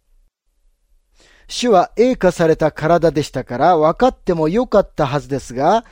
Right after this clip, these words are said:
でも彼らはまだ湖の沖にいたのでしょう。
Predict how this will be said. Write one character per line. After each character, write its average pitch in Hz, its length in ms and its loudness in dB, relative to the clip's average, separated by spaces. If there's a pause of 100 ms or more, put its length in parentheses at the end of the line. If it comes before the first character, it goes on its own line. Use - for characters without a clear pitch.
(340)
で 190 140 2
も 190 340 2 (220)
彼 226 220 2
ら 170 120 4
は 147 140 2
ま 190 180 2
だ 123 300 -2 (300)
湖 202 580 -2
の 185 240 0
沖 165 320 -4
に 214 240 -4
い 160 60 -8
た 156 120 0
の 123 80 -8
で 101 100 -14
し - 120 -18
ょ 71 60 -20
う。 - 920 -20